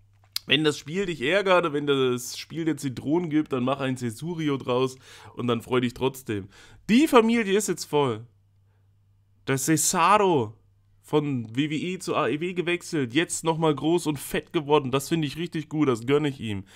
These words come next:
Also, Cesurio, dreitausendzweihundertfünfzehn,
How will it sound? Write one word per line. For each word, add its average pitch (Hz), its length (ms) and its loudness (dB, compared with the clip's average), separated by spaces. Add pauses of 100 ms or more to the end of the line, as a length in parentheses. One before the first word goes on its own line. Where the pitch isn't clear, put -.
(120)
Also, 127 460 4
Cesurio, 170 800 4 (300)
dreitausendzweihundertfünfzehn, 180 2250 4